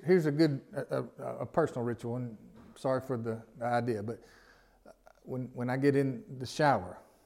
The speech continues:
and I cleanse my physical body, I also, I go through this whole idea. Clean my mind, Lord. Clean my heart, you know. Clean these hands, these feet.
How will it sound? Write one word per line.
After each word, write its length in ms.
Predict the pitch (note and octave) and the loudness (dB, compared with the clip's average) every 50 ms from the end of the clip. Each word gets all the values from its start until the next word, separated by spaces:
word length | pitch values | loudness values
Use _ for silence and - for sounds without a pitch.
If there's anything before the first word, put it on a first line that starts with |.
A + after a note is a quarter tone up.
| - - | -10 -6
and 140 | A2 A2 | -4 -4
I 60 | A2+ A2 | -4 -2
cleanse 320 | - C#3+ C3+ C3 A#2 A#2 | 0 0 0 0 0 -2
my 160 | C3 B2+ B2 | -2 -2 0
physical 380 | B2+ - C#3+ B2+ B2 B2 C3 A#2+ | 2 0 0 0 0 -4 -4 -4
body, 320 | B2+ B2 A2+ G2+ F#2+ F2+ - _ _ _ _ _ _ _ _ _ _ - | -4 -4 -4 -6 -10 -14 -16 _ _ _ _ _ _ _ _ _ _ -6
I 140 | A2+ A#2 A2+ | -4 -2 2
also, 280 | A#2+ B2 B2 - - - | 2 2 0 0 -2 -2
I 60 | A#2+ | -2
go 160 | A2+ B2 A#2 | 0 0 -2
through 160 | A#2 - A#2+ | -2 -2 -2
this 160 | A2+ A2 G#2+ | -2 -2 -4
whole 220 | - B2+ A2+ G#2+ G#2+ | -4 -4 -4 -4 -4
idea. 240 | G#2 G#2+ G#2 G2 F2+ - - _ _ _ _ _ _ _ _ _ _ _ _ _ _ _ _ _ - - _ _ - | -6 -6 -8 -8 -10 -12 -18 _ _ _ _ _ _ _ _ _ _ _ _ _ _ _ _ _ -20 -20 _ _ -8
Clean 180 | - A#2+ A#2 A#2 | -4 -2 0 0
my 80 | A#2 | 0
mind, 300 | A2+ A2+ A2+ A2 A#2 G#2+ | 0 -2 -2 -4 -6 -10
Lord. 200 | G#2 G#2+ - C3 - _ _ _ _ _ _ - - - _ - - - - - - | -12 -14 -14 -16 -20 _ _ _ _ _ _ -20 -20 -20 _ 0 0 0 0 -6 -12
Clean 220 | - A2+ G#2+ A2 | -8 -8 -6 -6
my 80 | A2+ A2 | -6 -8
heart, 240 | G#2 A2+ F#2+ F#2 - _ _ _ _ _ _ _ _ - | -10 -12 -14 -14 -20 _ _ _ _ _ _ _ _ -18
you 100 | G#2 G2 | -16 -16
know. 120 | G2+ G#2+ - _ _ _ _ _ | -16 -18 -20 _ _ _ _ _
Clean 160 | - - B2 A#2 | -8 -6 -4 -2
these 220 | A#2+ A2+ G#2+ - | -2 -4 -6 -8
hands, 420 | - A2+ F#2+ - - - - - - - - - - - - _ _ - _ - - _ _ _ _ _ _ _ _ _ _ _ _ _ _ - | -12 -14 -14 -16 -18 -20 -20 -20 -20 -20 -20 -20 -20 -20 -20 _ _ -20 _ -20 -20 _ _ _ _ _ _ _ _ _ _ _ _ _ _ -12
these 140 | G#2+ G2+ | -12 -12
feet. 300 | - - - A2+ G2 - | -10 -10 -10 -10 -10 -10